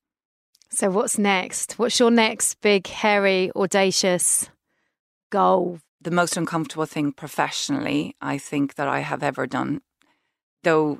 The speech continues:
Speaker 2: everybody would said there was nothing more uncomfortable than suggesting <laughs> you'd get five hundred. Well, if I want our companies to be accountable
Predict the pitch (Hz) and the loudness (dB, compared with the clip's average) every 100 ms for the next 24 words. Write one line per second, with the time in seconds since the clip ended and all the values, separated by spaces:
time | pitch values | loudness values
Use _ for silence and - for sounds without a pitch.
0 | - 151 143 139 131 135 127 135 143 135 | -4 -2 0 0 0 -2 -4 -4 -2 -2
1 | 127 127 123 123 127 131 - 127 123 117 | -2 -2 -2 -4 -6 -8 -8 -6 -6 -6
2 | - _ _ _ _ _ _ - 147 170 | -10 _ _ _ _ _ _ -10 0 2
3 | 160 - 202 147 156 139 151 139 135 131 | 2 0 0 0 0 0 0 0 0 -2
4 | 127 - - - - - - 180 180 185 | -4 -10 -20 -20 -20 -20 -6 -2 0 0
5 | 185 185 202 190 165 160 147 - 143 - | 2 2 2 2 0 0 -2 -2 -4 -2
6 | 139 131 - 147 135 - 127 120 - - | -2 -2 -8 -6 -6 -4 -8 -8 -12 -18
7 | 135 | -18